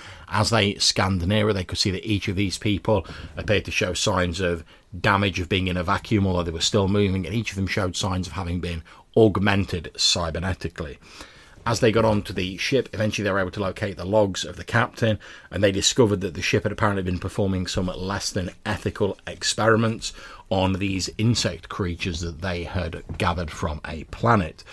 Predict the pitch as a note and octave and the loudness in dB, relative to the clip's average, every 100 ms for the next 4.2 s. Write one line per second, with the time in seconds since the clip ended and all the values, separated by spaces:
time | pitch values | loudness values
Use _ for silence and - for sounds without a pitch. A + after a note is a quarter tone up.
0 | - - F#2 G2+ A2 G#2+ G2+ F#2+ G#2 G#2 | -18 -12 0 4 6 6 6 4 2 0
1 | - G2+ F2+ - - - - - F2+ G2+ | 0 0 -2 -4 -18 -10 -6 -2 -2 -2
2 | F#2 G2+ - G2+ E2+ E2 F2+ G#2+ - F#2 | -4 -4 -4 -4 -4 -6 0 0 0 -2
3 | A2+ G#2+ - - G#2+ F#2 - B2+ - B2 | 0 0 2 2 2 0 2 2 2 2
4 | B2 | 4